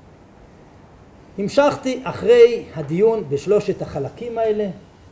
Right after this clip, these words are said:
ושאלתי על המבנה. מה הסיבה שהמבנה איננו על פי הדרגאיות הידועה, נבואת משה,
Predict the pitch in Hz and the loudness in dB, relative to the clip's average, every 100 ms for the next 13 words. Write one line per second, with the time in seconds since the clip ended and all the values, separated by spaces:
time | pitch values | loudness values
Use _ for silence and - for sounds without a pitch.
0 | - 131 - - 226 226 - 214 - - | -20 -16 -12 -8 -6 -6 -8 -10 -10 -10
1 | 208 208 160 180 156 139 117 113 170 196 | -8 -6 -6 -6 -6 -8 -10 -6 -4 -4
2 | - - - - - - - 147 220 254 | -6 -20 -20 -20 -20 -20 -18 -8 -6 -6
3 | 233 - 180 147 220 240 226 196 165 151 | -8 -10 -12 -4 -2 -2 -6 -8 -6 -8
4 | 131 143 208 220 208 - - - - 151 | -8 -8 -8 -8 -12 -18 -20 -20 -14 -10
5 | 151 214 220 226 214 165 135 202 220 165 | -6 -6 -4 -6 -6 -8 -8 0 0 2
6 | 165 143 139 147 151 220 220 175 147 120 | -2 -2 0 0 0 -4 -4 -4 -4 -6
7 | 147 190 226 - - - - - 143 139 | -8 -2 -2 -2 -10 -20 -20 -12 -8 -8
8 | 160 196 190 - 147 139 240 | -4 -4 -4 -6 -8 -2 2